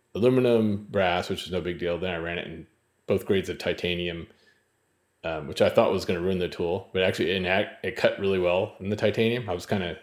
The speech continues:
I think I mentioned it before, but I was copying, uh, what I G S Dan did on his Datron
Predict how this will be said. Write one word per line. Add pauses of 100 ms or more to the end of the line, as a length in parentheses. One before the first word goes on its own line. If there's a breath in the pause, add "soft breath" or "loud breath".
(160)
I
think
I
mentioned
it
before,
but
I
was
copying,
uh, (880 loud breath)
what
I
G
S
Dan
did
on
his
Datron